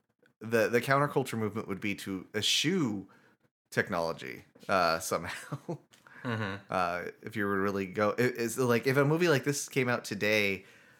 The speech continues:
Speaker 1: uh, I almost see them trying to shut down all the technology. <laughs>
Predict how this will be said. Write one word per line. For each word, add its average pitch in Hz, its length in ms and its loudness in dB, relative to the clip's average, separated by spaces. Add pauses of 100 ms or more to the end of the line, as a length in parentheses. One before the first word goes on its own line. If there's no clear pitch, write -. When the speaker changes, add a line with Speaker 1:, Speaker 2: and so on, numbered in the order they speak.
(240)
Speaker 1:
uh, 101 320 6
I 117 140 6
almost 127 320 4
see 131 100 0
them 110 220 4
trying 110 280 0
to 90 40 -2
shut - 480 2
down 107 380 4
all 90 100 0
the 90 100 -2
technology. 90 680 -2 (240)
<laughs> - 160 -8